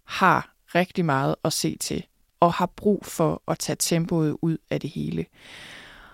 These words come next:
For mig at se, så er det, at vi vælger at tage den med ro, det er et ansvarligt valg,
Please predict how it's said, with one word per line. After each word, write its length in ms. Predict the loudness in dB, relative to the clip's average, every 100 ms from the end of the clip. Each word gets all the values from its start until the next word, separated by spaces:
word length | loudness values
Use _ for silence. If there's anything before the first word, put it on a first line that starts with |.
| -20 -20 -20 _ _ _ _ _ _ _
For 200 | 2 8
mig 300 | 10 10 6
at 60 | 4
se, 280 | 2 2 2 -4
så 220 | 0 2
er 180 | 4 2
det, 280 | 2 0 0 _ _ _ _ _ _ _ 2
at 220 | 2 4
vi 160 | 2 4
vælger 440 | 6 6 6 2 -2 0
at 120 | 0
tage 220 | 2 0 2
den 140 | 4
med 200 | 2 2
ro, 260 | 0 0 -12 _
det 140 | 6
er 100 | 6
et 100 | 4 0
ansvarligt 800 | 0 2 2 2 2 2 2 2
valg, 260 | 2 2